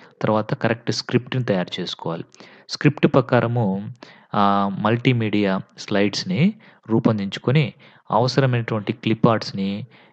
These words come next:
ఇంకా వీడియోస్‌ని, ఆడియోస్‌ని అటాచ్ చేసుకొని అన్నీ సిద్ధమైన తర్వాత, అంటే అన్నీ రెడీ అయిన తర్వాత ఆ లెసన్‌ని ప్రెజెంటేషన్‌కి సిద్ధం అవ్వాలన్నమాట. నెక్స్ట్ విద్యార్థులు, స్టూడెంట్స్.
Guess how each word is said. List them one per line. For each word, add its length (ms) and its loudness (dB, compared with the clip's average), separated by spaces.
ఇంకా 220 -2
వీడియోస్‌ని, 680 2
ఆడియోస్‌ని 600 0
అటాచ్ 340 -2
చేసుకొని 460 0
అన్నీ 200 4
సిద్ధమైన 480 0
తర్వాత, 400 -2
అంటే 160 0
అన్నీ 180 4
రెడీ 240 2
అయిన 140 -2
తర్వాత 380 -4
ఆ 140 2
లెసన్‌ని 400 0
ప్రెజెంటేషన్‌కి 880 -2
సిద్ధం 340 -2
అవ్వాలన్నమాట. 520 -10
నెక్స్ట్ 280 2
విద్యార్థులు, 600 0
స్టూడెంట్స్. 500 0